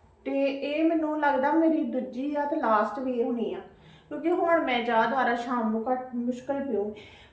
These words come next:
By chance ਮੰਮੀ ਕੇ ਘਰ ਬਣ ਗਈ ਤੇ ਫਿਰ ਕੋਈ ਗੱਲ ਕਹਿ ਵੀ ਨਹੀਂ ਸਕਦੇ। ਮੰਮੀ ਕਹਿੰਦੇ ਬਣਦੀ ਨਹੀਂ, ਮੰਮੀ ਕਾ ਬਹੁਤ ਜ਼ਿਆਦਾ ਚਾਹ ਬਣਦੀ ਆ,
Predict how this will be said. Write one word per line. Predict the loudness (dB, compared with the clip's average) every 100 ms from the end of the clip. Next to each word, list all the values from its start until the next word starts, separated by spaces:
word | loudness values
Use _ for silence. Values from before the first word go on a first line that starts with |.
| 6
By | 8
chance | 8 6 6 6 4 2
ਮੰਮੀ | 2 2 0 0
ਕੇ | -2 2
ਘਰ | 2
ਬਣ | 4 2 0
ਗਈ | -2
ਤੇ | -2
ਫਿਰ | 0 0
ਕੋਈ | 0 0
ਗੱਲ | 2 0
ਕਹਿ | 2 2
ਵੀ | 2
ਨਹੀਂ | 0
ਸਕਦੇ। | 0 2 2 0 -2 -4
ਮੰਮੀ | -4 0
ਕਹਿੰਦੇ | 2 2
ਬਣਦੀ | 4 2 2 -2 -6
ਨਹੀਂ, | -6
ਮੰਮੀ | -4 -2 0
ਕਾ |
ਬਹੁਤ | 0 2 0
ਜ਼ਿਆਦਾ | 2 2 2
ਚਾਹ | 2 -2
ਬਣਦੀ | -2 -4 -4 -2
ਆ, | -4